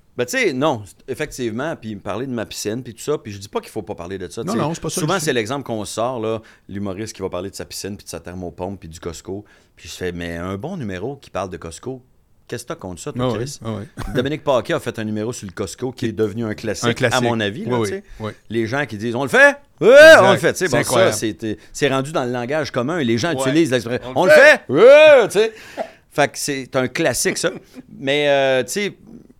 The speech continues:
Speaker 1: je, moi, j'ai envie de penser que mon, mon propos est aussi, j'essaie de, d'être progressiste, mais d'être aussi ouvert d'esprit. Tu sais, si je faisais un numéro, mettons, en ce moment, le sujet des personnes trans, c'est un sujet qui monopolise beaucoup, euh, de débats, tu sais.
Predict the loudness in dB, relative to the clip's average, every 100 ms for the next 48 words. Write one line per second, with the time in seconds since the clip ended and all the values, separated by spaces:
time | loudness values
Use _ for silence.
0 | _ -20 -18 -14 -8 -6 -6 -6 -2 -2
1 | -2 -6 -6 -6 -6 -8 -6 -4 -4 -4
2 | -4 -4 -6 -6 -8 -8 -6 -6 -6 -10
3 | -12 -12 -14 -18 _ _ -12 -8 -4 -4
4 | -4 -4 -4 -6 -6 -10 -8 -6 -8 -8
5 | -8 -6 -6 -4 -6 -8 -10 -10 -12 -16
6 | _ _ -20 _ -8 -2 0 0 -4 -8
7 | -12 -14 -12 -10 -10 -10 -12 -8 -6 -4
8 | -4 -2 -2 -4 -6 -8 -10 -16 -12 -8
9 | -6 -6 -6 -6 -4 -4 -6 -6 -6 -6
10 | -6 -6 -8 -14 -20 -14 -8 -8 -6 -6
11 | -4 -4 -4 -4 -4 -6 -8 -10 -10 -10
12 | -4 -2 -2 -4 -10 -20 -10 -4 -2 -2
13 | 0 -2 -4 -8 -10